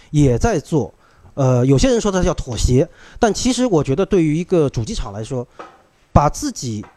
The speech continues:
做得太细的市场定位，实际上不是件好事情。那对于拥有这些梦想的人来说，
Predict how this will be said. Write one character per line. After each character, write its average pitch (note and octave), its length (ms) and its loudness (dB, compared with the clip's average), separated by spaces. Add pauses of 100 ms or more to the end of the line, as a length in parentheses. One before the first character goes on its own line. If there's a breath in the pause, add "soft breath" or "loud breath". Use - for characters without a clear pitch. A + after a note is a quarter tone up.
(140)
做 A3+ 220 0
得 C3+ 120 -6
太 A#3+ 320 2
细 - 320 -2
的 C#3+ 80 -4
市 - 80 -12
场 G#2 160 -8
定 A2+ 140 -8
位， G#2+ 200 -10
实 - 140 -4
际 B2 60 -2
上 C3+ 100 -2
不 - 80 -2
是 - 120 0
件 B2+ 120 -8
好 G2 100 -20
事 G#2+ 140 -16
情。 - 140 -16 (520 soft breath)
那 E3+ 240 0 (220)
对 G#3 160 0
于 G3 160 -6
拥 D4 260 0
有 G3+ 140 2
这 C3+ 80 -6
些 D3+ 140 -2
梦 F#3 200 -2
想 A#2+ 140 -6
的 G#2 80 -4
人 G#2+ 80 -2
来 G#2+ 100 -2
说， G#2 240 -6